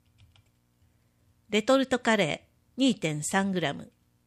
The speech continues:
ウインナー二本、零点六グラム。食パン一枚、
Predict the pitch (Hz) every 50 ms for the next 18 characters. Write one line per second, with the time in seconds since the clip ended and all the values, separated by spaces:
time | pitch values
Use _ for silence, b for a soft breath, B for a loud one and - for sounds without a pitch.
0 | _ _ _ _ _ _ _ _ _ _ - 226 269 269 262 220 185 160 147 147
1 | 156 180 202 180 185 165 143 - - _ _ _ _ _ _ - - 247 247 214
2 | - - 160 156 147 151 151 - 202 190 175 185 165 147 143 143 - - _ _
3 | _ _ _ _ _ _ _ _ _ _ _ _ _ _ _ - - 220 208 208
4 | - 175 - - 240 226 214 220 - - - 208 185 - - 254 226 202 147 -
5 | -